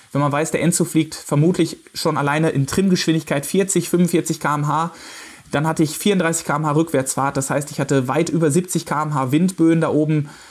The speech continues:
Das war wirklich sehr beängstigend. Vor allem wusste ich zu dem Zeitpunkt nicht, ob der Wind jetzt vielleicht auf ganzer Höhe so durchgreift. Und ich hatte gehofft, dass es weiter unten wieder weniger Wind gibt und ich dann vorfliegen kann, was ja auch geklappt hat. Aber bis zu dem Zeitpunkt, wo ich's dann endlich geschafft habe, runterzukommen,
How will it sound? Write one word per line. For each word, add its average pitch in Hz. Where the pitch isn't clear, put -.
Das 147
war 147
wirklich 151
sehr 151
beängstigend. 147
Vor -
allem 143
wusste 160
ich 165
zu 151
dem 147
Zeitpunkt 147
nicht, 180
ob -
der 135
Wind 165
jetzt -
vielleicht 147
auf 143
ganzer 180
Höhe 135
so 123
durchgreift. 135
Und 139
ich 143
hatte 170
gehofft, 175
dass 180
es 147
weiter 147
unten 175
wieder 147
weniger 160
Wind 165
gibt 175
und 147
ich 143
dann 139
vorfliegen 170
kann, 160
was 147
ja 147
auch 143
geklappt 151
hat. 160
Aber 139
bis 165
zu 165
dem 156
Zeitpunkt, 156
wo 156
ich's 151
dann 143
endlich 170
geschafft 147
habe, 135
runterzukommen, 147